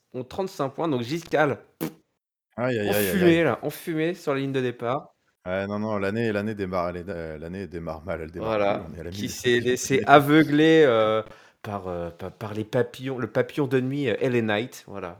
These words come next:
Speaker 1: voilà, voilà. Comment, comment
Speaker 2: Ouais.
Speaker 1: as-tu pu ? Comment as-tu pu ? Et puis derrière, ça déroule. Je vous laisserai regarder si vous voulez.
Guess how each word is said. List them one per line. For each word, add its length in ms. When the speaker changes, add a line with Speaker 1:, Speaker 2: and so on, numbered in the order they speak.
Speaker 1:
voilà, 260
voilà. 140
Comment, 340
comment 200
Speaker 2:
Ouais. 60
Speaker 1:
as-tu 200
pu ? 360
Comment 320
as-tu 240
pu ? 140
Et 80
puis 180
derrière, 380
ça 160
déroule. 480
Je 100
vous 80
laisserai 380
regarder 380
si 140
vous 160
voulez. 320